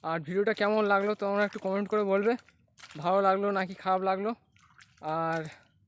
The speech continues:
আর এর থেকে আরও বড় বড় ভিডিও আমি আনবো, আরও অনেক লোক আমার সাথে আসবে,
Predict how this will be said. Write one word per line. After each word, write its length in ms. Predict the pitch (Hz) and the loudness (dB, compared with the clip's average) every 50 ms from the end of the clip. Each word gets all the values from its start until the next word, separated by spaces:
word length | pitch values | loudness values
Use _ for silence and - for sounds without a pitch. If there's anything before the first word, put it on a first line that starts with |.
| _ _ _ _ _ _ - - - | _ _ _ _ _ _ -20 -14 -6
আর 80 | 156 165 180 | -4 -2 -2
এর 80 | 185 - - | -2 -2 -2
থেকে 120 | 240 214 208 202 | 2 4 4 4
আরও 80 | 208 196 | 4 2
বড় 100 | 185 196 202 | 2 2 2
বড় 100 | 208 208 196 170 | 2 2 0 0
ভিডিও 160 | 202 185 214 208 196 | -2 0 2 2 2
আমি 120 | 202 208 202 190 | 2 0 0 0
আনবো, 200 | 190 202 208 220 254 240 214 165 | 0 0 0 0 -2 -2 -4 -4
আরও 100 | 170 185 185 | -2 -2 0
অনেক 140 | 185 202 196 185 202 | -2 -2 -2 -2 -2
লোক 100 | 202 190 190 | -2 -2 -2
আমার 140 | 185 185 - | -4 -4 -6
সাথে 140 | - 202 202 185 170 | -2 0 2 2 2
আসবে, 200 | 175 170 185 214 | 2 0 -2 -4